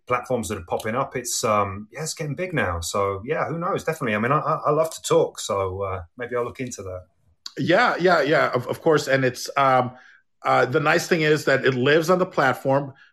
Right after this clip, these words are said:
Speaker 2: but as soon as we're done, I, I can download the video, everything, and then re-upload it as, and it's, and it's simulcast right now to YouTube, Facebook, and Twitch. So we might be getting views there. Eventually, I'm gonna figure out a way so that if somebody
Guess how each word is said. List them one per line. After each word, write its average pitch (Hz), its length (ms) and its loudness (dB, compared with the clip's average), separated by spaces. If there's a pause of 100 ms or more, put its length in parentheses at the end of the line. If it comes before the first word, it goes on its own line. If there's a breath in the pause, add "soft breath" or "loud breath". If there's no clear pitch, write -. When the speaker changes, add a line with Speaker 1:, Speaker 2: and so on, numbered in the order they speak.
Speaker 2:
but 135 120 4
as 127 200 2
soon 180 120 2
as 156 120 0
we're 156 100 4
done, 160 220 4
I, 127 200 4 (100)
I 127 160 4
can 117 300 -4
download 131 680 4 (640)
the 147 160 0
video, 143 460 4
everything, 135 640 2
and 123 100 0
then 117 180 -2
re-upload 123 540 2
it 113 240 0
as, 113 280 2
and 127 160 2
it's, - 180 -4
and 139 120 2
it's 120 140 -4
simulcast 147 560 0
right 120 100 2
now 113 100 -2
to - 160 -8
YouTube, 113 580 -4 (160)
Facebook, 120 520 0 (500)
and 101 240 -8
Twitch. 156 380 2
So 131 100 2
we 127 120 4
might 147 180 2
be 131 80 -2
getting 123 260 0
views 113 280 -4
there. 113 320 2 (280 loud breath)
Eventually, 170 380 2
I'm 156 60 2
gonna 143 140 2
figure 147 180 2
out 131 120 4
a 123 40 4
way 120 240 2
so 120 160 -2
that 110 160 0
if 101 60 -2
somebody 127 360 -2